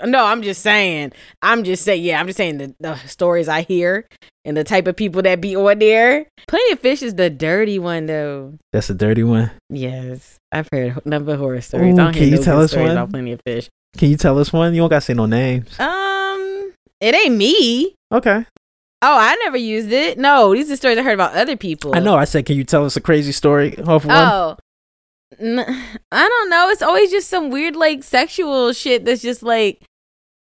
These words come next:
Speaker 1: out of pocket. And, like, I don't know. It's just, like, a sex hookup app and just, or you just meet people on there that are just straight bums. I don't know. I don't want, I don't feel like rehashing on them stories. It's all old. 'Cause Plenty of Fish was, like, popping, like, two thousand twelve, two thousand thirteen.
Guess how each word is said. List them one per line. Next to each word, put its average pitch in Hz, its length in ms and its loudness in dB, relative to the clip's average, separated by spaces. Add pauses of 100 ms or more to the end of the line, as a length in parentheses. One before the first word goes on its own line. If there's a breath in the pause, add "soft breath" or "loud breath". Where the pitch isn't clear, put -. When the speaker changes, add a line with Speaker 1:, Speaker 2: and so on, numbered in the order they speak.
Speaker 1:
out 254 200 2
of 262 120 -2
pocket. 247 680 -2
And, 233 200 0
like, 226 340 4
I 269 180 2
don't 285 100 0
know. 247 200 4
It's 233 100 4
just, 262 100 -6
like, 240 140 2
a 214 140 2
sex 240 380 0
hookup 240 440 -4
app 208 320 2 (260)
and 202 300 -2
just, 208 260 -2
or 214 120 2
you 220 160 -4
just 208 200 -2
meet 220 200 -6
people 214 240 -4
on 214 160 -2
there 196 140 0
that 185 120 -2
are 180 80 -6
just 180 320 -10 (140)
straight 202 340 -4
bums. 185 540 -6 (580 loud breath)
I 269 280 2
don't 226 100 -2
know. 190 380 2
I 269 200 2
don't 294 120 0
want, 247 240 0
I - 20 -2
don't 262 240 0
feel 254 80 0
like 202 160 4
rehashing 196 580 0
on 170 80 -4
them 175 100 -4
stories. 175 260 2
It's 170 80 -4
all 185 220 0
old. 151 300 -2
'Cause 185 200 -4
Plenty 359 240 -2
of - 60 -8
Fish 269 200 0
was, 208 100 -4
like, - 160 -2
popping, 175 260 0
like, 151 160 -4
two 185 120 -12
thousand 147 300 -6
twelve, 156 240 -4
two 180 100 -10
thousand 139 240 -6
thirteen. 139 560 -12